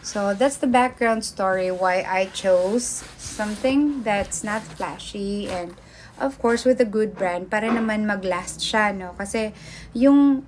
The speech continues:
uh, last time na dala ko, it's authentic leather and it's, of course, made in Taiwan. And I don't know why, talagang na, siguro talagang nasobrahan yung pagkahila,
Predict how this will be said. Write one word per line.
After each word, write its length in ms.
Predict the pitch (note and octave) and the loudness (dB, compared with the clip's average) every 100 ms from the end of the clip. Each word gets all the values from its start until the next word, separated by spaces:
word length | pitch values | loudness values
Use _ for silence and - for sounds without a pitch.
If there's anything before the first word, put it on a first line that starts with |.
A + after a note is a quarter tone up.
| - | -4
uh, 160 | G#3+ G#3 | -2 0
last 280 | G#3 A#3 - | 2 2 0
time 160 | A#3+ A#3+ | 0 0
na 80 | A3+ | 0
dala 320 | A3+ A#3 A3+ | 0 0 0
ko, 160 | G#3 G3 | 2 0
it's 240 | G3+ G#3+ | 0 -6
authentic 440 | G#3 G3+ G3+ A3 G#3+ | -6 -6 -6 -6 -4
leather 480 | G3+ F#3 F3 F3 F3 | -4 0 0 0 -2
and 400 | F3 E3+ E3+ E3 - - - - | -4 -8 -10 -14 -20 -20 -20 -14
it's, 240 | - G3 - | -12 -8 -4
of 240 | G3+ - | -6 -4
course, 320 | G3+ G3+ G3+ | 0 0 0
made 240 | G#3 F#3+ F#3 | -6 -6 -6
in 120 | G3 | -6
Taiwan. 760 | G3 G3 G3 F3+ E3+ E3+ E3+ F3 | -4 -4 -4 -6 -8 -8 -10 -10
And 160 | F3 | -8
I 80 | F3+ | -6
don't 240 | F#3 A3 | -2 0
know 120 | A#3+ B3 | 2 2
why, 320 | A3 G3+ G#3+ | 0 -4 -6
talagang 520 | G#3+ G3 G3+ G3 G3+ | -6 -6 -4 -4 -2
na, 200 | G#3+ G3 F3+ - - - - - - | -2 -4 -8 -20 -20 -20 -20 -20 -20
siguro 540 | - G#3+ F#3+ G3 G#3+ | -10 -10 -6 -6 -4
talagang 720 | G#3+ G3+ G3 G3 G3 G3 G3 | -4 -6 -4 -2 -2 -4 -4
nasobrahan 800 | G3+ G#3 G#3 G3 F#3+ G3 G#3 G3+ | -4 -4 -2 -2 -2 -4 -2 -4
yung 80 | G3 | -4
pagkahila, 1500 | - F#3+ - F#3+ F#3 F#3+ - - - - - B3 A#3 A3 G#3+ | -6 -6 -4 -2 -2 -4 -12 -20 -20 -16 -6 -2 0 2 0